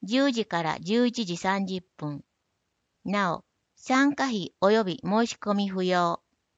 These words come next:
正月飾りのプラスチックやビニール類、不燃物を取り外してください。お札や人形は受け付けません。雨天強風の場合は中止。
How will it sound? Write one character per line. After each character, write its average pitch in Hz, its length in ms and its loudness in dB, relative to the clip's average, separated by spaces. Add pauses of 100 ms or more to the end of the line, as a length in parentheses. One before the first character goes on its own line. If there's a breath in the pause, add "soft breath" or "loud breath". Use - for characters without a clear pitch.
(480)
正 269 320 4
月 269 260 0
飾 214 320 0
り 165 100 -2
の 156 180 -2
プ - 120 -6
ラ 247 140 2
ス 240 120 -14
チ - 160 -4
ッ 226 140 -6
ク 170 120 -4
や 151 200 0
ビ 185 160 -2
ニ 226 180 4
ー 226 40 2
ル 214 140 0
類、 156 260 -6 (160)
不 - 180 0
燃 269 220 6
物 180 280 -4
を 151 120 -2
取 208 240 2
り 240 40 0
外 220 220 -2
し - 100 -8
て 202 120 -4
く 185 100 -6
だ 180 160 -2
さ 170 240 -4
い。 151 140 -10 (1080)
お 226 160 2
札 233 120 0 (100)
や 208 320 2
人 226 280 2
形 220 100 2
は 208 340 4
受 185 220 -4
け 185 40 -8
付 - 180 -4
け 180 40 0
ま 180 140 -2
せ 165 260 -6
ん。 143 100 -12 (960)
雨 262 140 0
天 185 300 0
強 240 320 6
風 226 160 2
の 214 140 4
場 208 160 4
合 175 160 0
は 147 120 -4
中 175 240 -6
止。 - 380 -8